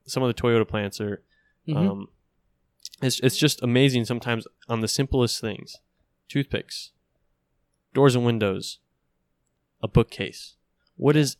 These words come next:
Speaker 1: everything from design, everything they had to consider, what is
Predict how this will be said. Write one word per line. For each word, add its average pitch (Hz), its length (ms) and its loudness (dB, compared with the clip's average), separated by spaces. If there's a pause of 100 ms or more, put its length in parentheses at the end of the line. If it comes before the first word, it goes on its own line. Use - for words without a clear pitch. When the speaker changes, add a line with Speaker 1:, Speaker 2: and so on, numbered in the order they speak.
Speaker 1:
everything 123 680 0 (120)
from 98 360 -6 (520)
design, 120 460 0
everything 117 340 -2
they 113 60 0
had 110 100 2
to 110 60 0
consider, 101 580 -2 (540)
what 110 300 4
is 101 420 0